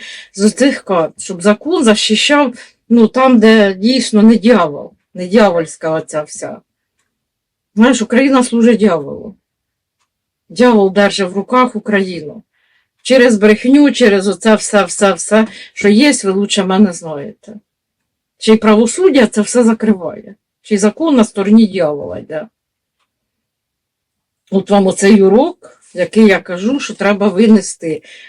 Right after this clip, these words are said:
от там, де імператриця в Україні, який урок винести? Ілі ми служимо дальше, і закон, і правосуддя, все служить дьяволу, ну, під дьяволом ви понімаєте, що. Ілі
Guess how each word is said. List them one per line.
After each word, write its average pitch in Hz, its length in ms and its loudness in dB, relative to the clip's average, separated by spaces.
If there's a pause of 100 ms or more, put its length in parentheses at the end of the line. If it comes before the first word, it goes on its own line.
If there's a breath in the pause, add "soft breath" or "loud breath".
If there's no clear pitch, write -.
(100)
от 180 320 -8
там, 170 200 -6
де 175 120 -2
імператриця 175 760 -2
в 180 60 -6
Україні, 170 520 -6
який 233 360 -2
урок 202 340 2
винести? 170 540 -10 (240 loud breath)
Ілі 254 240 2
ми 247 140 4
служимо 208 560 2
дальше, 185 520 -2 (220 soft breath)
і 190 100 -2
закон, 262 520 2
і 220 40 6
правосуддя, 208 840 2
все 226 280 -2
служить 196 440 -4 (400 loud breath)
дьяволу, 339 840 0 (680)
ну, 233 140 0
під 220 200 0
дьяволом 196 520 2
ви 180 120 -6
понімаєте, 175 720 -4
що. 160 320 -16 (580 soft breath)
Ілі 349 480 0